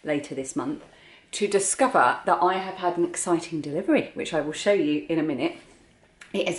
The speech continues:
incredibly windy today. It was windy yesterday and it was a really windy overnight, and then at about quarter to six this morning,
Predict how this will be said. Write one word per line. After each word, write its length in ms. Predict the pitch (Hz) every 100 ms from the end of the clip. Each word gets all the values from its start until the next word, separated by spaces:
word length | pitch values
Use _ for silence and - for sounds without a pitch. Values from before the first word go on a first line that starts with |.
| -
incredibly 840 | 185 175 - - 226 196 196 196
windy 420 | 180 180 151 143 143
today. 460 | - 143 151 165 - - -
It 40 | 160
was 140 | 170
windy 300 | 185 220 196
yesterday 480 | 185 180 - - 143
and 80 | 147
it 60 |
was 100 | 147
a 60 | 156
really 500 | 156 165 165 151 143
windy 340 | 156 147 151
overnight, 520 | 147 143 156 143 120 -
and 100 | 151
then 120 | 156
at 100 | -
about 320 | 151 151 -
quarter 300 | - 196 190
to 120 | - -
six 340 | - - -
this 180 | 147 -
morning, 460 | 160 143 127 131